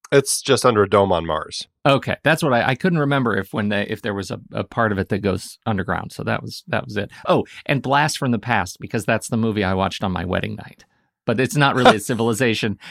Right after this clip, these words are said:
Speaker 2: It's just a family living in a bunker, but they were civilized.
Speaker 1: Oh, that's funny. That, well, and it's, uh, yeah, I mean, there were a number that I couldn't put on the list because we've talked about on the show before.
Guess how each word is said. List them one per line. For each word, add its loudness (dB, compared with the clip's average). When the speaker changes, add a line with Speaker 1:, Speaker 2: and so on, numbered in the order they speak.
Speaker 2:
It's 2
just 2
a 2
family 0
living 2
in 2
a 0
bunker, -2
but -2
they 2
were 0
civilized. -2
Speaker 1:
Oh, -2
that's -6
funny. 0
That, 4
well, 8
and 2
it's, 0
uh, 8
yeah, 6
I 6
mean, 0
there 6
were 8
a 6
number 6
that 4
I 2
couldn't -2
put 4
on 4
the -2
list 0
because -4
we've -6
talked 0
about 0
on -6
the -8
show 0
before. -2